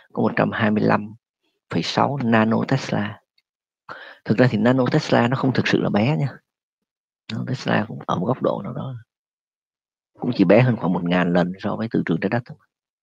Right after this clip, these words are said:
Trong một số cái hệ thì người ta vẫn dùng cái từ trường nhỏ xíu như này để tương tác. Ừ.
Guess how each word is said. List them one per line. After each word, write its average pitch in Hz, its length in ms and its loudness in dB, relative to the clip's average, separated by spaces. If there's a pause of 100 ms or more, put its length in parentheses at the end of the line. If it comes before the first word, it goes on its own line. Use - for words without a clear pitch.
(580)
Trong 117 100 6
một 107 100 6
số 123 140 4
cái 151 120 4
hệ 117 200 4
thì 92 120 -2
người 92 80 0
ta 101 80 2
vẫn 110 160 -4
dùng 107 140 -2
cái 95 120 -2
từ 95 160 2
trường 85 220 0
nhỏ - 120 -6
xíu 135 240 2
như 135 120 -4
này 107 180 -10 (640)
để - 140 -8
tương 104 180 4
tác. 123 180 0 (320)
Ừ. - 100 -12